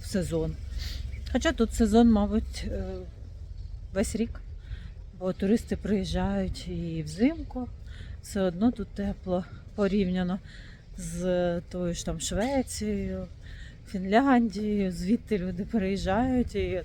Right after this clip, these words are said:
навіть купаються. Чи з Британії також приїжджають туристи. І, і купаються в той час, поки іспанці та і я ходимо в якомусь теплому одязі.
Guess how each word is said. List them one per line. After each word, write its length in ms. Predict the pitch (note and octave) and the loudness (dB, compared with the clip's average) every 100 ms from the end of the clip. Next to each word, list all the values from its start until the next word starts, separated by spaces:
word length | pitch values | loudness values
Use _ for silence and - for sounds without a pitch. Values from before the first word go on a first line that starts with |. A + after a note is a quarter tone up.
| E3 | -2
навіть 280 | F3 F3+ - | -2 -2 -4
купаються. 840 | - - D#3+ D#3 E3+ G3 - A3 - - - - - - - - | -6 -4 -2 2 2 0 -4 -6 -6 -10 -8 -8 -8 -8 -8 -6
Чи 60 | |
з 60 | A3 | -2
Британії 640 | E3+ F#3+ F#3+ G3 G3+ F#3 | -2 0 2 4 2 -2
також 320 | F3+ F3+ G#3+ | -2 -2 -4
приїжджають 640 | - G3+ F#3 F#3+ G3+ F#3 - | -2 -4 -2 -2 -4 -4 -4
туристи. 400 | G3+ G#3+ - G#3+ - - - - - - - A3 A#3 | -2 -2 -2 -8 -8 -8 -6 -6 -8 -10 -8 -8 2
І, 100 | B3 | 2
і 220 | B3+ C4+ | 4 0
купаються 720 | - B3+ A3+ C#4 D#4 D4+ D#4 | 2 2 8 8 6 2 0
в 40 | |
той 200 | D4 D#4+ | -2 -2
час, 380 | D#4 C4+ C#4+ C#4+ | 0 2 2 0
поки 340 | - C#4 C#4 C4+ - - - - | 0 2 2 2 -2 -12 -12 -6
іспанці 880 | A#3 - A3+ A3+ B3+ B3+ C4+ B3 B3 - | -6 0 6 8 6 4 2 2 0 6
та 80 | |
і 160 | D4+ B3+ | 8 8
я 400 | G#3+ A3 G3+ A#3 - - - - - - | 8 8 6 6 0 -6 -8 -8 -8 0
ходимо 480 | B3 G#3+ A3+ A3 A3+ | 4 6 6 4 4
в 80 | A#3+ | 4
якомусь 640 | C#4+ - C4 B3 A#3 A#3+ | 2 4 4 6 6 6
теплому 680 | - B3+ A#3+ A#3 A3+ G#3+ G#3+ | 4 4 4 4 4 4 6
одязі. 440 | A#3 A#3+ A3+ G#3+ | 6 4 2 -2